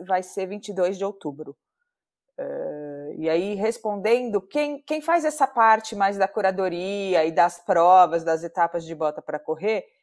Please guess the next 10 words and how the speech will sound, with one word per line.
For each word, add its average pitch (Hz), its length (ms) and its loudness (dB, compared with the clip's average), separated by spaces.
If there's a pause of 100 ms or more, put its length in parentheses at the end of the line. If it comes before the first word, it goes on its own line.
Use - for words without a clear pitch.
(200)
é 160 100 -4
a 180 320 2
Icons. 139 640 -12 (400)
Eh, 151 920 -4 (220)
e, 170 880 -10 (840)
obviamente, 202 520 -8
as 196 80 -12
pessoas, 175 720 -4
ele-, 160 280 -10
eles 156 320 -10